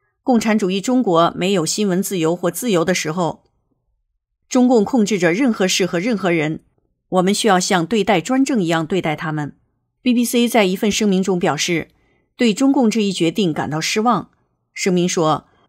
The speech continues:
，B B C是世界上最被信任的国际新闻广播台，公正、没有偏见、无所畏惧且不偏不倚地报道全球新闻。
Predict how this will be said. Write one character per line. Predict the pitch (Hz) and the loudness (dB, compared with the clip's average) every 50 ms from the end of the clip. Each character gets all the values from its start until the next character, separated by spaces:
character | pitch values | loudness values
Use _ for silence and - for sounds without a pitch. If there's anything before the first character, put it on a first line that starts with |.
| _ _ _ | _ _ _
，B | _ 240 233 | _ -2 0
B | 220 233 | 0 0
C | 226 - 247 226 226 | 0 2 0 2 2
是 | 214 208 | 2 0
世 | 190 - 214 | -2 -4 -2
界 | 202 208 196 | 0 0 0
上 | 202 - 196 175 165 | 0 0 0 -2 -2
最 | 170 262 269 226 | -2 -2 -2 0
被 | 240 240 196 | 0 0 0
信 | - - 208 202 | 0 -2 -2 -2
任 | 190 190 180 | 0 0 2
的 | 170 160 151 139 - _ | 2 2 2 0 -2 _
国 | - 180 | 0 0
际 | 196 - 240 208 | 0 2 0 0
新 | - 233 208 | 0 0 0
闻 | 202 202 208 | 0 0 0
广 | 180 143 151 | -2 -2 0
播 | 175 185 | -2 -4
台， | - - 151 147 151 156 - - _ _ _ _ | -4 -4 -6 -6 -6 -6 -8 -12 _ _ _ _
公 | - 226 226 240 | -2 2 2 2
正、 | 233 - 254 202 170 - - | 2 2 0 0 -2 -4 -4
没 | - 185 | -4 -2
有 | 220 208 | 0 -2
偏 | 160 - - - 226 220 | -2 -4 -4 -2 0 0
见、 | 240 - 247 208 160 - - _ _ _ _ _ _ | 0 0 0 -2 -2 -4 -8 _ _ _ _ _ _
无 | 202 233 294 | -2 -2 -2
所 | - - 208 175 | 0 0 -2 0
畏 | 185 277 262 214 | 0 0 0 0
惧 | 180 - - 185 160 - - | -2 -4 -4 -4 -4 -6 -6
且 | - - 220 190 180 | -4 0 0 0 2
不 | - 269 285 | 0 -2 -4
偏 | 226 - - 285 277 | -4 -2 0 0 0
不 | 285 - 311 254 | 0 0 -2 -2
倚 | 175 156 | -2 -2
地 | 139 175 180 | -2 -2 -4
报 | 180 - 208 180 | -2 -2 -2 -2
道 | 165 151 | -2 -4
全 | 156 - - 165 | -4 -6 -8 -8
球 | 175 185 175 | -6 -6 -6
新 | 170 - 175 | -4 -2 -2
闻。 | 165 147 143 156 - | -2 -2 -4 -6 -8